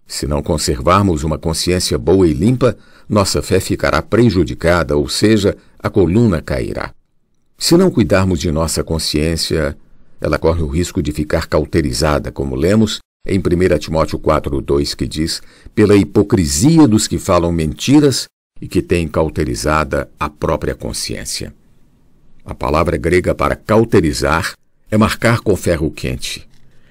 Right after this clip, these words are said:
É o ferro quente que os criadores de gado usam para marcar o couro de seus animais. Depois da queimadura, quando aquele couro sara, fica uma crosta grossa, insensível, cauterizada.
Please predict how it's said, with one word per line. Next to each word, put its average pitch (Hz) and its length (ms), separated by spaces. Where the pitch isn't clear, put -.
É - 60
o 78 80
ferro 92 500
quente 151 640
que 110 120
os 104 100
criadores 78 580
de 73 120
gado 78 360
usam 123 400
para 104 220
marcar 80 400
o 71 60
couro 113 480
de 78 100
seus 69 320
animais. 58 640
Depois 135 400
da 120 140
queimadura, 107 760
quando 82 280
aquele 101 280
couro 85 380
sara, 82 500
fica 113 500
uma 95 340
crosta 120 440
grossa, 65 580
insensível, 92 960
cauterizada. 64 960